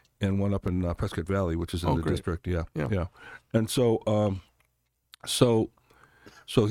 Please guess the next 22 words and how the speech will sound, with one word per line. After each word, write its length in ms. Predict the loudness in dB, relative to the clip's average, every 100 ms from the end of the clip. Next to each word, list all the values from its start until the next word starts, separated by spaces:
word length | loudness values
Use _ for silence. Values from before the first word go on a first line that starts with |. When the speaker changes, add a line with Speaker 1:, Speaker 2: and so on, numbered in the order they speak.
| 2
Speaker 1:
they 140 | 6 6
moved 280 | 6 4 2
out 220 | 2 0
here 240 | 0 2
in 60 | 2
two 180 | 0 0
thousand 320 | 0 -2 -2
fourteen, 680 | -2 -2 -2 0 0 0 -2 _ _ _ _ _ -12 -12 _ _ _ _ -20 0
and 180 | 2 4
Diane 360 | 4 4 4 4
and 120 | 4
I 80 | 2
were 120 | 0
coming 260 | 0 0 0
out 140 | 0
to 60 | -2
visit, 360 | 0 -2 -2 -6
but 100 | -6
it's 120 | -4
not 240 | -4 -4
the 80 | -8
same. 400 | -6 -6 -8